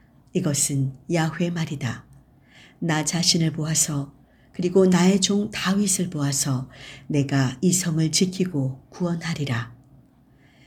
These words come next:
그날 밤 야훼의 천사가 나타나 아시리아 진영에서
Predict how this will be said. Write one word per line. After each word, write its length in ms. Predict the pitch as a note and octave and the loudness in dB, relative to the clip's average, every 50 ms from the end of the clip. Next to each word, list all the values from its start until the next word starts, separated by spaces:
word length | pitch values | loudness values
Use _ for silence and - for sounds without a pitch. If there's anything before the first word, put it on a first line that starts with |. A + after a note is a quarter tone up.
| _ - _ _ | _ -20 _ _
그날 320 | - G3+ F3+ F3 E3 D#3 - | -2 0 0 0 0 0 0
밤 220 | F3 F3 F#3 F#3+ | 2 2 4 4
야훼의 400 | F#3 F3+ F#3 F3+ F3+ G3 F#3+ F#3 | 4 4 4 4 6 4 2 2
천사가 500 | F#3+ - - G#3 F#3+ - - F#3 F3+ F3+ | 0 -2 -2 -4 -4 -2 -2 -2 -2 -2
나타나 640 | D#3+ D3 C3+ C3+ - C#3+ C#3 C3+ B2+ B2 B2+ B2+ - _ _ _ _ _ _ _ _ | -2 -2 -4 -4 -4 -2 0 0 0 0 -2 -6 -14 _ _ _ _ _ _ _ _
아시리아 460 | - D#3 C3+ - - - D3+ D3 C#3+ | -6 -4 -2 -4 -4 -2 -2 -2 0
진영에서 760 | C#3+ - E3 D3 D3+ C#3+ C#3 C#3 C#3 C3+ - - C#3+ C3+ C3 | 0 0 -2 0 0 0 2 2 2 0 0 -2 -2 -4 -4